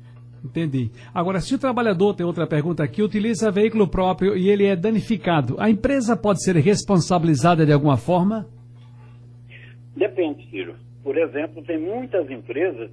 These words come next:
Speaker 2: que só contratam a pessoa se ele tiver um veículo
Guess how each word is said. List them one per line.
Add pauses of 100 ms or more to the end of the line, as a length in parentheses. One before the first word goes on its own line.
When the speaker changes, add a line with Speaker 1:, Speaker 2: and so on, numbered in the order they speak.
Speaker 2:
que (100)
só
contratam
a
pessoa
se
ele
tiver
um
veículo